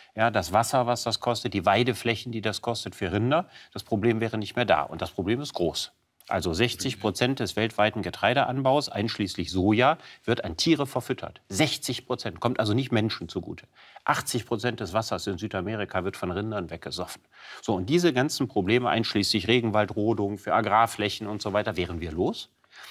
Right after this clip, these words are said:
wenn wir in der Lage wären, Silos zu bauen, indem wir auf diese Art und Weise Fleisch herstellen.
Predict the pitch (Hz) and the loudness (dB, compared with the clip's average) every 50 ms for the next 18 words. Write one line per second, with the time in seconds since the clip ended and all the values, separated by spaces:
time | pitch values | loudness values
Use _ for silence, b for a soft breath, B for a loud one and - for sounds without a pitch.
0 | B B B B 101 104 120 127 113 82 - 85 78 76 80 101 123 127 131 123 | B B B B 2 4 4 4 4 2 2 0 2 4 4 4 4 2 0 0
1 | 101 82 82 87 98 107 117 123 127 - - - 156 135 131 135 156 180 185 143 | 0 2 2 4 4 6 6 4 4 2 0 -2 0 2 2 2 2 2 0 -2
2 | 107 95 101 98 107 95 95 - - 107 123 139 120 71 98 110 - 82 92 82 | -2 -2 -2 -2 -2 -2 -2 -2 -4 -2 0 2 2 2 2 0 -2 -4 -8 -4
3 | 85 85 92 98 117 160 175 B B B B B B - - 95 104 92 - - | -2 -2 0 0 0 -2 -4 B B B B B B 0 2 4 4 4 2 0
4 | 80 73 - - - - - | -4 -6 -6 -6 -6 -8 -8